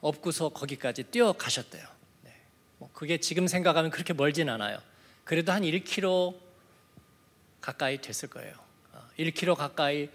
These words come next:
업고 뛰어서, 그때 무슨 앰뷸런스가 있나요?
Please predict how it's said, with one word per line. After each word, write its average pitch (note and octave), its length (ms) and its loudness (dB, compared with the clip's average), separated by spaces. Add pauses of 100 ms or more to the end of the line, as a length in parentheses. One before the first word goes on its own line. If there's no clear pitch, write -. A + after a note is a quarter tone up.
(200)
업고 C3+ 400 -2
뛰어서, E3 460 -6 (500)
그때 F3+ 220 2
무슨 F3+ 220 0
앰뷸런스가 D#3 720 4
있나요? D3 440 -2